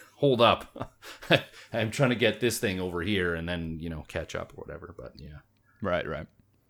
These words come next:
Speaker 1: And I actually have one other thing to mention. Um, I, uh,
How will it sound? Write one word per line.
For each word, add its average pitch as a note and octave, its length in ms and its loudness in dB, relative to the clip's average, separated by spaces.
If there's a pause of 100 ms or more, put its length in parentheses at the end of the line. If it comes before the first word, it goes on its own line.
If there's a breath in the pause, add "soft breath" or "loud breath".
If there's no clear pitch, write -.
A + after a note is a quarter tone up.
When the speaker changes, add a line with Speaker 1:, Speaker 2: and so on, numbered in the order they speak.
(400)
Speaker 1:
And D#3 460 8
I A#2+ 60 8
actually E3 260 8
have D3 140 4
one A#2+ 200 4
other D3 160 4
thing G#2+ 240 0
to F2 60 -6
mention. C#2 520 -6
Um, D#2 560 -4 (1160)
I, F2+ 300 2
uh, E2+ 560 2